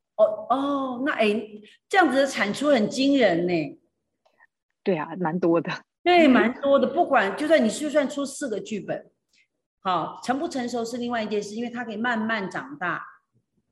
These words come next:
Speaker 1: 对不对？那有八个剧本，它也可以慢慢长大。
Speaker 2: 嗯。
Speaker 1: 你说一年两个，其实这个是，而且再加上说后面如果还有继续的合作的编剧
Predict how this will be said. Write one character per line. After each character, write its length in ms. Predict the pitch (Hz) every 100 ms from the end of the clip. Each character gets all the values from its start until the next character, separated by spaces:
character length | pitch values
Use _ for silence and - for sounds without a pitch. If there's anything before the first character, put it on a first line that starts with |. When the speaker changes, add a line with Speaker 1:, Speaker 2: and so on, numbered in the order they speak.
| _ _ _ _
Speaker 1:
对 80 | 226
不 60 | 220
对？ 80 |
那 180 | 233 277 208
有 80 | 196
八 240 | - 302
个 100 | 277
剧 140 | - 269
本， 160 | 196
它 140 | 196 208
也 40 |
可 80 | 214
以 60 |
慢 260 | 214 269 254
慢 380 | 226 240 226 185
长 260 | 160 135 147
大。 200 | 170 147
Speaker 2:
嗯。 80 | - _ _
Speaker 1:
你 100 | 220
说 80 |
一 80 | 320
年 220 | 294 254
两 180 | 240 180
个， 80 | 175
其 160 | - 269
实 100 | 285
这 140 | 359
个 80 | 294
是， 160 | - 269 214 - -
而 100 | -
且 80 | 285
再 140 | 285 294
加 140 | 277
上 100 | 269
说 140 | 247
后 180 | 262 294
面 240 | 269 247 220
如 140 | 220
果 320 | 226 202 - - - -
还 100 | 247
有 120 | 240
继 200 | 233 262
续 260 | - 262
的 160 | 220 190
合 320 | 185 196 185
作 220 | 214 269
的 400 | 233 190 175 175 - _ _ _
编 260 | - 233 240
剧 440 | 233 233 156 120